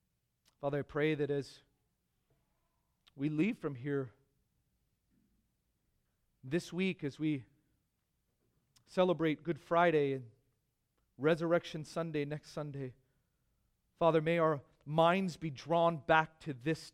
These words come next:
text, to this great truth of all that Christ went through to accomplish salvation for us.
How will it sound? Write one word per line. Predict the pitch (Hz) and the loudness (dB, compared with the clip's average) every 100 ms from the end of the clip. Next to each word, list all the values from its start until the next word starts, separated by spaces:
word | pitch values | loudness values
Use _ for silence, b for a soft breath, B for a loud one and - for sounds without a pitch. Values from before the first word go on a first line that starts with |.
| - | -20
text, | - 117 - - - _ _ _ _ _ _ _ _ _ _ _ _ | -14 -12 -14 -20 -20 _ _ _ _ _ _ _ _ _ _ _ _
to | - | -2
this | 147 165 - | 2 0 -2
great | 135 147 165 170 | -8 0 0 0
truth | - - 127 120 _ _ _ _ _ _ _ _ _ _ _ _ _ _ _ _ - | -8 -10 -10 -10 _ _ _ _ _ _ _ _ _ _ _ _ _ _ _ _ -6
of | 160 165 | -2 4
all | 165 190 180 | 10 10 8
that | 170 | 2
Christ | - 175 165 - 151 | -2 0 0 -2 -8
went | 160 - | -8 -8
through | 151 139 127 - _ _ _ _ _ _ | -6 -6 -6 -12 _ _ _ _ _ _
to | - 147 | -6 -6
accomplish | - 165 156 - 139 - | -4 -2 -2 -4 -8 -4
salvation | 143 143 135 127 135 127 | -4 -2 -4 -8 -12 -14
for | 131 | -14
us. | 110 92 | -14 -20